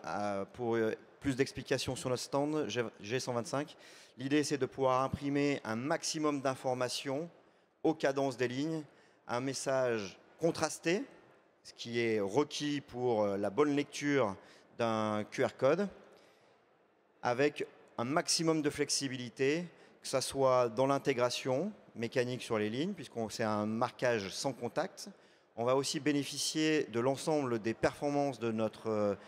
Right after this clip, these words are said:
portefeuille d'encre. Donc on va savoir s'adapter à tous les emballages avec un temps de séchage rapide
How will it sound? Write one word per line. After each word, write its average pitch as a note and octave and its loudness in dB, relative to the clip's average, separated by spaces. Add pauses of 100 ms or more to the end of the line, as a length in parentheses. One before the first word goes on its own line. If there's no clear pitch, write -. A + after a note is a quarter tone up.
(300)
portefeuille C#3 2
d'encre. C3+ 2 (340)
Donc A2+ -12
on A#2+ -2
va A2+ 2
savoir A#2 0
s'adapter C3+ 0
à G2 0 (120)
tous D3 -2
les C#3 2
emballages B2 0 (160)
avec A2 -2
un A#2 -2
temps A#2+ -6
de - -6
séchage A2 -4
rapide A#2+ 0